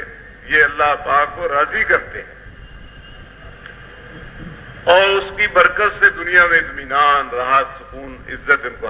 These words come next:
حاصل ہوتی ہے۔ جو آج سارے سامان اس لیے جمع کر رہے ہیں کہ اگر یہ چیزیں ہوں گی تو ہمیں دنیا میں عزت ملے گی، راحت ملے گی، سکون ملے گا، چین ملے گا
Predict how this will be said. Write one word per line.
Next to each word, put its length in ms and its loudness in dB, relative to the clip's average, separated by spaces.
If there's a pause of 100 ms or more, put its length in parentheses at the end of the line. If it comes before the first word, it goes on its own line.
حاصل 300 -4
ہوتی 220 -10
ہے۔ 160 -20 (1300)
جو 180 2
آج 180 6 (180)
سارے 680 0 (140)
سامان 420 -2
اس 140 -10 (100)
لیے 140 0
جمع 380 0
کر 140 -6
رہے 260 -8 (100)
ہیں 140 0 (680)
کہ 60 -8
اگر 220 0
یہ 140 -2 (140)
چیزیں 260 0
ہوں 340 -8
گی 160 -4 (920)
تو 220 0
ہمیں 260 4
دنیا 280 -4
میں 140 -4
عزت 380 -10
ملے 220 -2 (100)
گی، 100 -12 (120)
راحت 360 0
ملے 300 -4
گی، 140 -12 (100)
سکون 280 -16
ملے 360 -2
گا، 140 -2 (100)
چین 300 2
ملے 280 -6
گا 100 -6